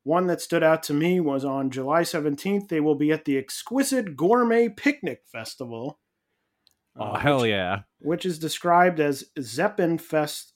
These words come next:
Speaker 1: twenty twenty-two is full of exquisite gourmet foods from all over the country.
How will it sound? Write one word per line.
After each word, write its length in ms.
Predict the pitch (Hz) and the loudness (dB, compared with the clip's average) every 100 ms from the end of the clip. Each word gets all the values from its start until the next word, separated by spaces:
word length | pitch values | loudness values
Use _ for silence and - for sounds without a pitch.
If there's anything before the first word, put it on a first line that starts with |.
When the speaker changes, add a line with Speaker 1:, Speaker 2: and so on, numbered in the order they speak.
| _ | _
Speaker 1:
twenty 440 | - 170 170 175 | -8 -6 -4 -6
twenty-two 680 | 147 160 143 139 135 185 175 | -4 -4 -2 -4 -4 0 0
is 140 | 151 | -2
full 280 | - 262 285 | -2 0 2
of 120 | 226 | 2
exquisite 760 | 156 - - 208 262 269 247 175 | 0 -4 -4 0 0 0 -4 -4
gourmet 520 | 165 214 214 196 202 | 0 2 2 2 0
foods 460 | 202 - 208 156 139 | -2 -4 0 0 0
from 180 | 139 - | -8 -4
all 220 | 180 208 | 2 6
over 240 | 196 196 185 | 6 4 2
the 80 | 170 | -2
country. 680 | - 247 - 156 107 110 | -2 -2 -2 -6 -6 -12